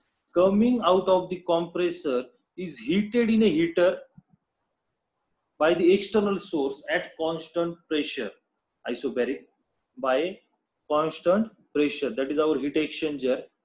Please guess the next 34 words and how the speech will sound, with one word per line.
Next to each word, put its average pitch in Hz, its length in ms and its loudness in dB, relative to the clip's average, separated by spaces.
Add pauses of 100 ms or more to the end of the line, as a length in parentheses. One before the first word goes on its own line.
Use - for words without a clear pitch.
(300)
Uh, 123 140 -8
here 131 460 -2
we 135 140 -8
can 143 160 -4
see 156 220 -2
that 127 220 2 (120)
Q 147 400 2
H, - 380 -4 (520)
heat - 380 -6 (140)
addition 139 480 -6 (180)
takes 135 240 -6
place 127 360 -8 (340)
by 175 120 0
some 180 320 -6
other 160 280 -2
sources. 120 600 -10 (380)
The 165 80 -2
high 208 380 2
temperature 214 760 0
and 208 140 -2
high 185 300 -2 (180)
pressure 185 560 -2
air 165 360 0 (380)
coming 214 440 4 (120)
out 196 360 2
of 175 220 2 (500)
from 170 260 2
the 180 320 -4
external 175 520 0
heater 160 260 -2
is 156 240 -2 (180)
passed 190 560 -2
through 175 220 -4
the 185 180 -8